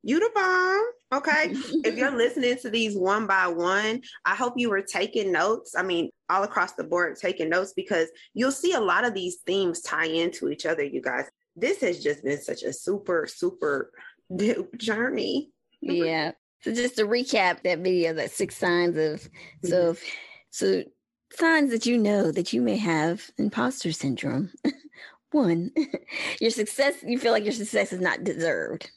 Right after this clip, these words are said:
Speaker 2: It's just pure luck. If you're a perfectionist, and sometimes one thing that they put on there was a procrastinator. You may have imposter syndrome. You're afraid of being exposed as a fake.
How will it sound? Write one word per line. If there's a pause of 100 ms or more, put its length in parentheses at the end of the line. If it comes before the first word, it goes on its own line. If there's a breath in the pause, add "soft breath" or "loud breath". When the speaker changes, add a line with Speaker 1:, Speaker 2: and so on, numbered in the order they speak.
(460)
Speaker 2:
It's
just
pure
luck. (520)
If
you're
a
perfectionist,
and
sometimes
one
thing
that
they
put
on
there
was
a
procrastinator. (760)
You
may
have
imposter
syndrome. (340)
You're
afraid
of
being
exposed
as
a
fake.